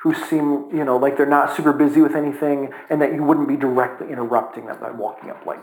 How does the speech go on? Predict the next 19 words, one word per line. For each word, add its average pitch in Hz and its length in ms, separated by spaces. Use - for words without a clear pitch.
for 185 120
example, 156 460
um, 147 140
one 190 220
time 156 420
when 143 140
I 135 60
was 131 100
a 135 40
younger 135 220
man, 120 220
um, 135 320
I 143 140
went, 139 320
I 139 60
went 143 220
to - 80
a - 80
club, - 340